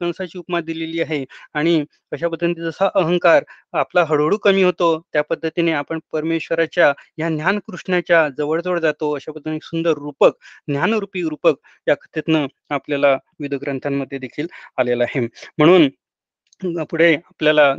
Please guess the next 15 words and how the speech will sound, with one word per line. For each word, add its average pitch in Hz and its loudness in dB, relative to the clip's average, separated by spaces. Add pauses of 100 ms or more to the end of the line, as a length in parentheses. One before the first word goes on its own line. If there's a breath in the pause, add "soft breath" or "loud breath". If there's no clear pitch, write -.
ग्रंथकर्ता 147 -2
सांगतायत, 143 -2
हृदयी 160 0
स्वयंभूची 226 0
असे, 196 2 (280 soft breath)
ऐसा 196 2
ज्ञान 233 0
कृष्ण 226 -8
असे, 202 0 (320 soft breath)
अनादिसिद्ध 240 0
स्वयंभूची 214 -4 (460 soft breath)
आणि 180 0 (320 soft breath)
ज्ञानकृष्णाची 240 -4
व्हावया 214 -2
भेट, 208 -2